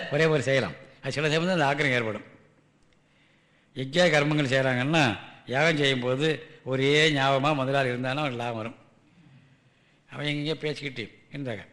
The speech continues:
இப்போ பாருங்க, கோயிலில் பாருங்க, ஆ, முருகன்கிட்ட போய் காசு கொடுத்துருவாங்க,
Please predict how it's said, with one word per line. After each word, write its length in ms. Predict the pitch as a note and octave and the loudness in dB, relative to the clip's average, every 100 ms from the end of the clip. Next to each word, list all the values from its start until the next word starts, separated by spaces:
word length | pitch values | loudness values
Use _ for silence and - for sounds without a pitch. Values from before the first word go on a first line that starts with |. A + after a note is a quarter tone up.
| _ _ | _ _
இப்போ 140 | A2+ G#2+ | -20 -16
பாருங்க, 260 | A#2 C#3+ | -14 -12
கோயிலில் 280 | B2+ D3 C#3+ | -10 -8 -6
பாருங்க, 260 | B2 G#2+ A#2 C#3+ - - _ _ _ _ _ _ _ _ _ _ - | -8 -8 -8 -10 -14 -20 _ _ _ _ _ _ _ _ _ _ -12
ஆ, 40 | B2+ G2+ - - | -10 -10 -14 -12
முருகன்கிட்ட 380 | D3 D3 B2+ B2 | -8 -8 -6 -8
போய் 160 | C3+ | -6
காசு 140 | C3 B2+ | -8 -8
கொடுத்துருவாங்க, 440 | B2 A2+ A2+ A2+ | -10 -10 -10 -10